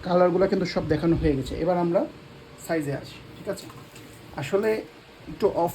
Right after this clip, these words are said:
টপিক নিয়ে অনেক কিছু বলতেছি। প্রায় এগারো ইঞ্চি লম্বায় আছে, হাইটে আছে আট ইঞ্চি। অফ টপিক নিয়ে অনেক কথা বলা হচ্ছে কী কারণে জানেন? আজকে এগুলো নিয়ে কিন্তু আমাদের লাইভ করার কথা, যদিও লাইভটা হচ্ছে না,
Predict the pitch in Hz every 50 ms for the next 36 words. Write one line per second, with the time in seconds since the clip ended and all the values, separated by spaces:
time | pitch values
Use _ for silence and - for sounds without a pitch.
0 | - - - 208 196 - 220 185 - 214 208 208 196 180 170 - 202 185 - 190
1 | 156 156 151 143 143 147 135 - 170 202 254 - - - 160 156 160 156 156 151
2 | 165 165 160 151 151 160 147 135 135 139 143 139 135 135 - - 220 277 - -
3 | - - - - - - - - - - - - - - - - - - - -
4 | - - 175 180 180 202 185 156 139 - - - - 151 139 147 127 110 - -
5 | - - - - - - - - - - 165 175 180 - - - 208 220 233 226
6 | 226 226 220 214 208 208 202 214 208 220 185 180 180 180 190 196 190 - - -
7 | - 208 - 208 208 202 190 160 190 208 202 - - - - - - - - -
8 | - - 185 180 - - 170 185 190 196 196 202 202 208 180 185 180 170 170 147
9 | 135 135 139 139 - - 160 156 147 127 123 - 120 110 117 143 139 165 185 175
10 | 151 139 135 135 - 170 147 139 151 160 160 - 214 151 - -